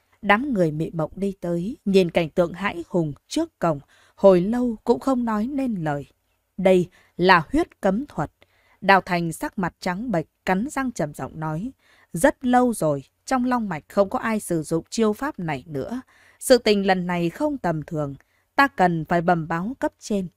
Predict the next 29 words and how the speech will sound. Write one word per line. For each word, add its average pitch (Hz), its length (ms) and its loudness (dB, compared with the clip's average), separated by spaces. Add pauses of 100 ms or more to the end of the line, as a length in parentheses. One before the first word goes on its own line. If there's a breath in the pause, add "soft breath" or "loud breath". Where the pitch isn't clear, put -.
(460)
Đào 185 200 4
quản 165 260 -2
lý, 190 320 -2 (180)
còn 185 320 6
Cầm 185 180 4
Kiếm 240 360 0
tiểu 190 160 6
thư 294 220 -2
thì 165 200 -2
sao? 240 240 -8 (500)
Yên 190 220 4
tâm 175 240 -2
đi, 170 220 -2 (200)
ta 240 100 6
lập 202 200 4
tức 359 200 0
thông 226 180 0
báo 202 140 0
cấp - 240 -4
trên, 208 240 -4 (240 soft breath)
sai 285 280 6
người 185 260 2
phong 277 240 -4
tỏa 165 220 0
Long 214 260 -6
Tâm 214 220 -2
Thành. 143 280 -12 (340)
Cho 269 160 4
dù 190 260 8